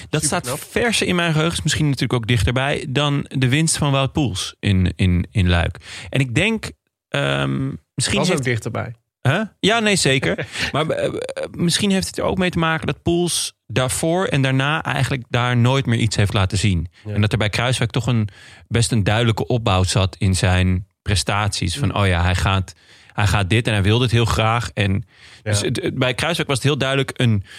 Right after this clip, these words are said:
Speaker 1: zijn, een summum van, van zijn carrière. Ik denk niet
Speaker 2: Ja.
Speaker 1: dat hij dat nog, eh, gaat, eh, herhalen. En bij Poels was het ineens van, wow, Wout Poels heeft gewoon Luik Bastenaken Luik gewonnen.
Speaker 2: Ja.
Speaker 1: En, eh,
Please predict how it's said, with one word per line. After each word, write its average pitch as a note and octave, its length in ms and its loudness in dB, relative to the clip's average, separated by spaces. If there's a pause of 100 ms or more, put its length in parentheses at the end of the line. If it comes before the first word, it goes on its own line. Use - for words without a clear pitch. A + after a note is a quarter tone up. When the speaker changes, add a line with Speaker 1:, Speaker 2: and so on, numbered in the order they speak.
(380)
Speaker 1:
zijn, G#2+ 340 0
een G2 180 2
summum D3+ 520 0
van, G#2 400 0
van G#2+ 200 0
zijn G#2 200 2
carrière. G2+ 560 2
Ik A3+ 80 -10 (160)
denk F2+ 220 -2
niet G2+ 100 -2
Speaker 2:
Ja. D#2+ 60 0
Speaker 1:
dat E2+ 120 -2
hij F2 80 0
dat E2 120 0
nog, E2+ 260 0
eh, E2+ 260 2
gaat, E2+ 380 0
eh, E2+ 60 2
herhalen. F#2 580 2 (460)
En C3+ 120 0
bij C3 100 2
Poels A#3 280 2
was F#3 180 2
het E3 80 0
ineens D3+ 220 2
van, F2+ 280 0
wow, C3 260 -2 (340)
Wout A2+ 220 -2
Poels D#3 220 2
heeft G#2 200 2
gewoon F2 300 2
Luik F2 180 2
Bastenaken E2+ 420 -2
Luik G2 200 0
gewonnen. E3+ 360 0 (160)
Speaker 2:
Ja. F#2+ 260 -4
Speaker 1:
En, C3+ 340 0 (120)
eh, B2+ 140 -2